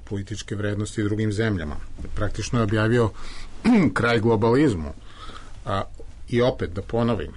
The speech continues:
jako važno, da je glavni neprijatelj američki, a, islamski terorizam, islamizam.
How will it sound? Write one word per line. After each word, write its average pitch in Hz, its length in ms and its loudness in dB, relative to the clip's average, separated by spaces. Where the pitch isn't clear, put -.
jako 104 380 0
važno, 107 480 2
da 87 80 -6
je 90 40 -4
glavni 120 380 2
neprijatelj 92 540 -2
američki, 90 720 -4
a, 101 380 -4
islamski 107 480 -6
terorizam, 95 640 -4
islamizam. 92 520 -8